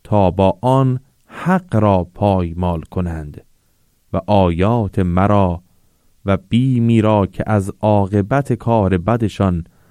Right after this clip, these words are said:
به آنها داده شده به مسخره گرفتند.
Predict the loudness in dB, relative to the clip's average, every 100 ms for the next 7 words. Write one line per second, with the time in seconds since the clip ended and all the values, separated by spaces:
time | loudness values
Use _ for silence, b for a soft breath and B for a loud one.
0 | b _ -4 -2 0 0 0 0 0 2
1 | 2 2 -2 -4 -2 2 2 0 -8 _
2 | _ _ -4 -2 0 0 -2 -6 -4 -2
3 | 0 0 0 -2 -6 -10 -12 -14 -20